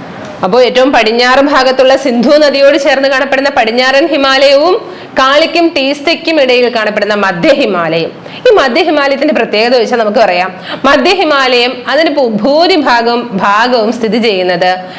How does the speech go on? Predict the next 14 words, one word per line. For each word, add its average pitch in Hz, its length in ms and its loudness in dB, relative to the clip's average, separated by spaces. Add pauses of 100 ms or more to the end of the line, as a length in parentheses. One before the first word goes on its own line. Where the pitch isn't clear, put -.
(120)
നേപ്പാളിലാണ്. 262 920 0 (380)
മധ്യ 214 260 0
ഹിമാലയം, 240 480 0
ഞാൻ 214 160 -2
പറഞ്ഞു 254 200 0
കാളി 254 540 0
നദി, 233 220 0
അല്ലേ? 226 420 -2 (320)
എവിടെ 269 160 4
നിന്നും 320 300 2
ഉത്ഭവിക്കുന്നു? 294 840 2 (200)
കാലാപാനിയിൽ 302 880 2
നിന്നുമാണ് 233 640 0
കാളി, 226 480 0